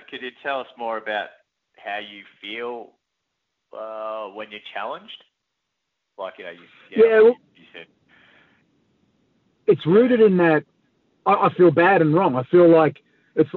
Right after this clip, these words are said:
Speaker 2: it's like sometimes it's literally like, "Oh, here we go again." Um, am I really, am I really just a bad person? Kind of,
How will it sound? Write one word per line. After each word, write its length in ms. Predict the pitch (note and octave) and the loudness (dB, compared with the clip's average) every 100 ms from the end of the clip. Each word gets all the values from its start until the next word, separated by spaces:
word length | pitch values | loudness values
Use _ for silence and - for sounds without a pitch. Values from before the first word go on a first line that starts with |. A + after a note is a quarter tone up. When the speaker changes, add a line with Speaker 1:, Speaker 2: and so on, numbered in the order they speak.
| - | -8
Speaker 2:
it's 120 | - - | -6 -2
like 180 | D#3 C#3+ | -2 0
sometimes 480 | F#3 G#3 F#3 F3 D3+ | 0 2 2 2 2
it's 100 | C3+ | -2
literally 400 | D3 A3 - E3 | 0 0 4 4
like, 160 | D#3 D3 | 6 4
"Oh, 80 | D3+ | 4
here 160 | D3+ D#3 | 6 6
we 80 | |
go 160 | D3 D3 | 4 2
again." 420 | C#3+ C3 D3+ D3 C3 _ _ _ _ _ _ | 2 0 0 0 -4 _ _ _ _ _ _
Um, 300 | D3 C#3+ C#3+ C#3+ - | -4 -2 -2 -6 -6
am 140 | E3 | 0
I 60 | D#3 | 2
really, 600 | C#3+ D#3 E3+ D3+ C3+ C3 _ _ _ _ _ - | 4 6 6 6 2 -4 _ _ _ _ _ -6
am 140 | D#3 | 0
I 60 | D#3 | 2
really 260 | C#3+ D#3+ | 4 4
just 200 | C3 C#3 D3 | 2 -2 -4
a 20 | |
bad 240 | D3 C#3+ | -4 -2
person? 380 | C#3+ D#3 D3+ - _ | 2 2 2 -12 _
Kind 220 | - C#3+ | -4 -2
of, 120 | C3+ | -4